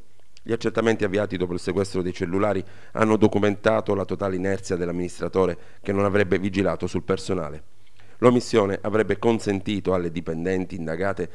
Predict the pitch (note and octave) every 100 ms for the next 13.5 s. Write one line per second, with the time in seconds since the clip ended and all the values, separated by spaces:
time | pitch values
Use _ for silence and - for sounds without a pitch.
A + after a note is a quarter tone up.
0 | - - F#2 G#2+ A2+ G2+ G#2 G#2+ G2+ F#2+
1 | F#2+ F#2 G#2+ G2+ E2+ - - - A#2+ A2+
2 | G#2 A2 - F#2+ F#2+ F#2 - A2 G2+ D#2+
3 | E2 F#2 - G#2+ G#2 F2+ F#2+ G#2 G2 F2+
4 | - - - G2+ G#2+ A#2+ A#2 A2 G#2+ A2
5 | A#2 - G#2 F2+ G2 G2 E2+ F2 - E2+
6 | F#2 F2+ E2+ F2+ F2 D#2 - - - -
7 | A2+ G#2 F#2+ - - G2+ G2+ G2+ G2 F2
8 | F2 - - - G#2+ G#2 G2 G#2 G#2 G#2+
9 | G#2+ G2+ G#2 G2+ G2+ A2 A2 G2+ G2+ G#2
10 | F#2 F#2+ G2+ G#2 A2 F#2 - - - G2+
11 | G#2+ A#2+ B2 A#2 G#2+ A2 A2 A2 G2 F2+
12 | - G2 G#2 G2 F#2+ - G#2 G#2 F2+ F2+
13 | F#2 E2+ D#2+ E2